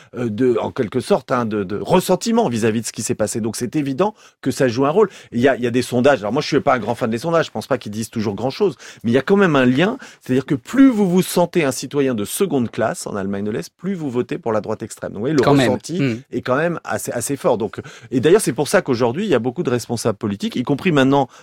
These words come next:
Speaker 1: même des conservateurs, qui disent il faut revenir sur ces années quatre-vingt-dix. Parce que tant qu'on n'aura pas fait un traitement pour fo-, fa-, donner une forme de reconnaissance ou au moins de discussion aux Allemands de l'Est, on risque d'être dans la situation qu'on connaît aujourd'hui avec une poussée d'extrême droite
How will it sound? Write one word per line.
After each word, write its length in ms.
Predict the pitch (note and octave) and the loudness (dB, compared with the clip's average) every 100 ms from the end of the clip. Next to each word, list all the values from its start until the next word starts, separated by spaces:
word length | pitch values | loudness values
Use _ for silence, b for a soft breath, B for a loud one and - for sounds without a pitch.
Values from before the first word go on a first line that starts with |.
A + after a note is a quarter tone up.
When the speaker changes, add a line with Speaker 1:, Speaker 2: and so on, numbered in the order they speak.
| - | -2
Speaker 1:
même 240 | B2 C#3 | 2 2
des 80 | A2+ | 2
conservateurs, 640 | - B2 A#2 G#2+ G#2 G#3 | -2 -2 0 0 -2 -4
qui 140 | - B2 | -4 -6
disent 220 | F#3+ F3 B B | -6 -8 B B
il 80 | A#2 | -10
faut 120 | - | -4
revenir 380 | A2+ C3 E3 G#3+ | 0 2 0 -4
sur 100 | - | -4
ces 180 | G2 G2 | -6 -2
années 180 | G2+ G2 | -2 -2
quatre-vingt-dix. 460 | G2 - F2 E2+ | -8 -10 -12 -12
Parce 120 | - G2 | -12 -8
que 60 | |
tant 160 | F#2+ F3+ | -2 0
qu'on 100 | C#3 | 0
n'aura 240 | C3+ A#2+ | 2 2
pas 140 | C3+ B2+ | 0 0
fait 100 | A#2+ | -2
un 80 | |
traitement 480 | G#2 - C3 C#3 C3 B B - | -4 -6 -6 -4 -4 B B -12
pour 260 | G#2+ E2 | -10 -10
fo-, 240 | - B2+ A#2+ | -8 -4 -2
fa-, 240 | - B2 - | 0 -2 0
donner 300 | A#2 C3 C#3+ | 0 2 2
une 80 | |
forme 180 | A#2 A#2+ | 0 -2
de 80 | F3+ | -2
reconnaissance 640 | - B2+ D3 D#3+ E3+ F3 - | -2 -2 -2 -4 -6 -6 -4
ou 60 | |
au 40 | A2 | -2
moins 140 | A2 | -2
de 120 | G2 | -2
discussion 460 | G2 B2 B2 A#2 A#2+ | -6 -8 -8 -8 -4
aux 100 | G#2+ | -2
Allemands 240 | G2+ G2+ | -2 -2
de 60 | G#2 | -2
l'Est, 180 | F#3 B B - | -2 B B -4
on 100 | A2+ | 0
risque 260 | B2 G#2+ B2 | 0 0 0
d'être 140 | B2 | 0
dans 120 | A2+ | 0
la 80 | G#2 | -2
situation 440 | - G#2 G#2+ - | -4 -6 -6 -6
qu'on 140 | C3+ G#2+ | -6 -6
connaît 200 | A2 G2+ | -2 -2
aujourd'hui 300 | F#2 F#2+ D#3 | -2 -2 0
avec 200 | C3 - | 0 0
une 100 | G2 | -6
poussée 240 | A2 - | -6 -4
d'extrême 300 | G#2 - G#2+ | -4 -4 -2
droite 180 | C#3 G#3 | 0 0